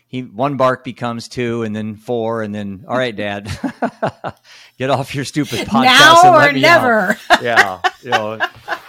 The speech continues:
Speaker 1: he's right by his door.
Speaker 2: I
Speaker 1: So,
Speaker 2: totally get
Speaker 1: but
Speaker 2: it.
Speaker 1: anyway, um, thanks so much. I, uh, really appreciate what you're doing, and I look forward to collaborating more with you as we expand.
Speaker 2: Yeah, thank you so much for having me. I truly appreciate it. It's been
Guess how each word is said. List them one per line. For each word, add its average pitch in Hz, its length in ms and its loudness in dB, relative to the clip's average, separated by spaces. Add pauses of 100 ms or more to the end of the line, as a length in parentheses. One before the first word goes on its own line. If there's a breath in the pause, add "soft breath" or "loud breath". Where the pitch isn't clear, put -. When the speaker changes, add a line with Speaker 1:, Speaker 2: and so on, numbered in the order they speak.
(140)
Speaker 1:
he's 117 160 -6
right 156 240 0
by 180 140 2
his 175 200 -2
door. 151 180 0
Speaker 2:
I 311 180 0
Speaker 1:
So, - 180 -6
Speaker 2:
totally 277 580 -6
get 254 100 -10
Speaker 1:
but 135 160 0
Speaker 2:
it. - 40 -2
Speaker 1:
anyway, 147 420 0
um, 113 520 -6 (140)
thanks 147 240 -4
so 127 140 -4
much. 110 540 -6
I, 98 160 -10
uh, 98 40 -10
really 110 200 -8
appreciate 101 380 -12
what 92 200 -18
you're 95 160 -14
doing, 95 140 -10
and 92 100 -12
I 92 220 -14
look 92 180 -16
forward 95 220 -12
to 92 80 -16
collaborating 92 640 -14
more 92 180 -16
with 92 160 -20
you 92 340 -16 (140)
as 90 260 -18
we 90 300 -18 (140)
expand. 90 600 -16 (880)
Speaker 2:
Yeah, 190 340 -8
thank 202 340 -12
you 254 100 -12
so - 160 -10
much 196 260 -10
for 196 120 -8
having 196 340 -4
me. 165 240 -12 (140)
I 180 100 -14
truly 180 380 -14
appreciate 180 480 -16
it. 165 160 -12
It's 196 280 -14 (100)
been 226 440 -4